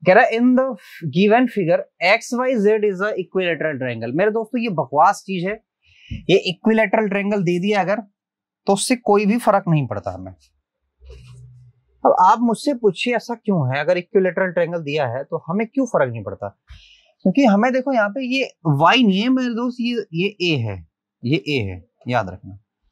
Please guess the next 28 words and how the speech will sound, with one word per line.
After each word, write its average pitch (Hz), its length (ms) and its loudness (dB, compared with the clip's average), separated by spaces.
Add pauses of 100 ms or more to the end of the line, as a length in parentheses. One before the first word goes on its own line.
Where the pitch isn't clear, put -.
(680)
ये 180 100 6
ए 180 200 0
है। 135 360 0
यानी 196 200 0
इस 220 220 -4
वाले 247 300 0
angle 240 220 -4
की 240 140 -4
value 190 280 2
आपसे 160 240 -2
कह 127 200 -2
रहा 120 120 2
है 160 100 2
कि 170 460 -8
ये 143 60 2
है 139 120 2
फ़ोर्टी 107 400 -8
degree, 92 340 -18 (1400)
और 190 100 6
कह 214 120 2
रहा 233 80 2
है, 233 80 0
ये 180 180 4
वाला 240 200 -2
जो 233 140 -2
angle 175 280 -2
है 139 60 -2
ना 147 260 -6